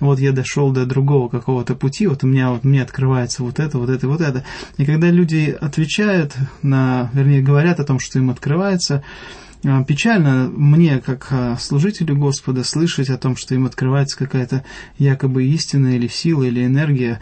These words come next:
Они по-разному это все называют, но в-, в-, они нашли это вне Писания. И в-, мне, как, а, служителю Божьему, понятно, что любое откровение вне Евангелия является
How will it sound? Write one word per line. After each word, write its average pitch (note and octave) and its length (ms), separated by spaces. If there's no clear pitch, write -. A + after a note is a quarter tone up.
Они C#3 180
по-разному C3 480
это A#2+ 140
все C3+ 180
называют, E3+ 600
но E3+ 440
в-, D3 300
в-, C#3+ 520
они E3 220
нашли D3+ 380
это D#3+ 180
вне C#3 240
Писания. C#3 640
И C3+ 400
в-, - 180
мне, E3+ 320
как, D3 240
а, C3 280
служителю C#3+ 640
Божьему, C3+ 460
понятно, C3+ 480
что - 260
любое C3 500
откровение C#3+ 800
вне B2+ 540
Евангелия C3+ 640
является B2 720